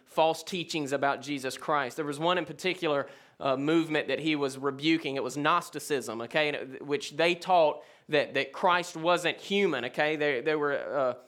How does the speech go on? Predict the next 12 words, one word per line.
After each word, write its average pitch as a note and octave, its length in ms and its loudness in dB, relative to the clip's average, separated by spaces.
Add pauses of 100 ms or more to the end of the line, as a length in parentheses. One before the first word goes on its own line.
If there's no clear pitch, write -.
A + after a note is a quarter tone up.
(360)
uh, - 20 -12
uh, A2+ 220 -4 (460)
purely G3 420 2
hung F3 300 -2
to F3 100 -8
the C#3+ 80 -6
spiritual F#3 640 0
aspect C#3+ 360 0
of C3 60 -12
Jesus C3+ 320 -6
Christ, C3+ 540 -4 (360)
denying D3 640 0